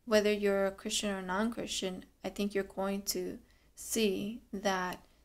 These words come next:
there are very good reasons to hold to Christianity or to hold on to a certain view taught by someone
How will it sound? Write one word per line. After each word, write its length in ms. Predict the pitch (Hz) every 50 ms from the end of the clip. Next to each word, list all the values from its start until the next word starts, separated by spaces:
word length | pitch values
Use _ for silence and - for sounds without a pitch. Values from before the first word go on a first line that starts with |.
| _
there 140 | - 202 196
are 60 | 196
very 260 | 190 202 214 226 233
good 240 | 226 226 - 208 -
reasons 800 | - - 202 190 185 190 - 175 180 196 202 208 - - - - - - - - _ _ -
to 460 | - - - 208 196 190 190 196 -
hold 540 | - - - 220 208 208 214 214 214 214 - - -
to 500 | - - 196 196 185 185 185 185 175 226 - - _ _ -
Christianity 880 | - 202 196 - - 190 185 226 277 254 185 180 185 180 185 208 220 - - - - - - _ _
or 280 | - 208 202 202 202 202
to 180 | 202 - 214
hold 600 | 214 - - 208 202 202 208 214 214 - - - - - -
on 260 | - 202 202 202 208 208
to 300 | - 214 202 196 190 - - - - - - _ _ -
a 100 | - 214
certain 760 | 214 214 - - 202 202 202 196 214 214 208 208 208 202 202 - - -
view 580 | 196 208 220 202 214 233 233 220 202 202 196 -
taught 540 | - - - - 202 185 185 190 190 202 - - -
by 260 | - 202 208 214 214
someone 720 | 202 - - - 214 202 190 190 196 202 226 247 277 277